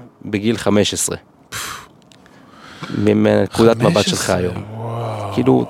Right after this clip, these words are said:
Speaker 1: טיפ לחיים שהיית נותן לעצמך.
Speaker 2: אמ, חמש עשרה הייתי אומר לי, "עצור את הכל, לך תלמד אומנות, משחק, מוזיקה, תיאטרון", וגם הייתי בבית ספר מדהים לזה. אז כאילו, מה הכי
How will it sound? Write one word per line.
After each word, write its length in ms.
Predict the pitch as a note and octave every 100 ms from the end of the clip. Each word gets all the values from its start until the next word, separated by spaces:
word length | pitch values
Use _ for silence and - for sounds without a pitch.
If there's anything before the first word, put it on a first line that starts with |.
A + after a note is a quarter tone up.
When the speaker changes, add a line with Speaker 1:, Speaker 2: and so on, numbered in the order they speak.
| -
Speaker 1:
טיפ 200 | F3+ -
לחיים 460 | D3 B2 B2 C#3 B2
שהיית 280 | A2 A2 A2 G2+ G2+ - - - - _ _ _ _ - - -
נותן 260 | G#2+ A2+
לעצמך. 440 | G#2+ F#2+ - F#2 F#2+ F2 - _ _ _ _ _ - - - - - - - - - - - - - -
Speaker 2:
אמ, 580 | D#3+ D#3+ D#3 D3+ D3+ D3+ - - - - _ _ _ _ _ _ _ _ -
חמש 300 | - D3+ D3
עשרה 200 | E3 -
הייתי 180 | D3 C#3+
אומר 180 | C#3 D3
לי, 100 | D3
"עצור 220 | B2 D3+
את 80 | C#3
הכל, 400 | C#3 C#3+ C#3+ D3 D3+
לך 160 | C3+
תלמד 320 | - C#3 C3 C3
אומנות, 400 | B2+ C3 C3 C3+
משחק, 500 | A#2+ - C3 A#2+ -
מוזיקה, 380 | B2+ B2 A#2+ B2
תיאטרון", 500 | - A#2 - D3 G3
וגם 160 | C3 B2
הייתי 160 | B2
בבית 180 | B2+ A#2
ספר 240 | C3+ -
מדהים 260 | B2+ A#2 C#3+
לזה. 200 | E3 F#3+ A3 - - - - _
אז 100 | B2+
כאילו, 160 | - C3
מה 80 |
הכי 180 | C#3+ -